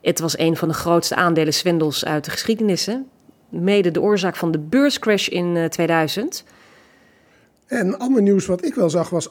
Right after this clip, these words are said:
Speaker 2: André Hazes. Die weigert een Edison in ontvangst te nemen.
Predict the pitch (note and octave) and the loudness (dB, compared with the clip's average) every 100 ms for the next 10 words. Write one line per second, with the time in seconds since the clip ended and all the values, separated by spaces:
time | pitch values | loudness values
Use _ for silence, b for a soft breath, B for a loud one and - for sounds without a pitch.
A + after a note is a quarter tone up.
0 | _ C#4+ A#3 F3+ E3 D#3+ F#3 A#3+ E4 - | _ 0 2 4 2 0 -4 -4 -6 -8
1 | - - D3 E3+ D#3 F3+ G3 - F#3 - | -10 -12 -4 -2 0 2 2 2 -2 -4
2 | E3 F3 - F#3+ G3+ G3 - A3 B3 G#3+ | -6 -6 0 2 4 2 0 0 0 0
3 | G#3+ G3+ - G#3 - G#3+ G#3 A3 D4+ | -2 -2 -2 -4 -4 -4 -2 -2 -6